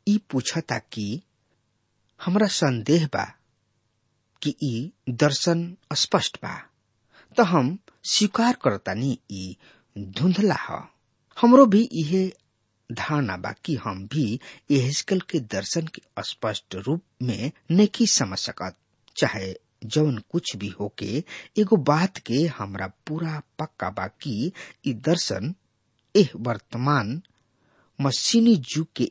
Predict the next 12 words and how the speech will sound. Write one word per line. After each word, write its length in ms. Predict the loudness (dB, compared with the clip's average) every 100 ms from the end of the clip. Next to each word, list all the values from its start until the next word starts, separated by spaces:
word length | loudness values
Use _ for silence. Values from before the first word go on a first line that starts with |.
| _
ई 240 | -10 -10 -12 -20 _
दर्शन 440 | 2 2 2 -2 -4
ना 140 | -6
ह। 220 | -8 -12 -14 _ _ _
यहेजकेल 420 | 0 0 -2 -6 -8
के 200 | -12 -12
दर्शन 480 | -8 -6 -6 -8 -10
के 200 | -10 -10 -10 -14 _ _ _ _ _
पहिया 340 | 2 4 4 2
के 200 | 2 -6 -6
भीतर 500 | -6 -6 -4 -6 -8 _ _ _
पहिया 380 | -2 -2 -6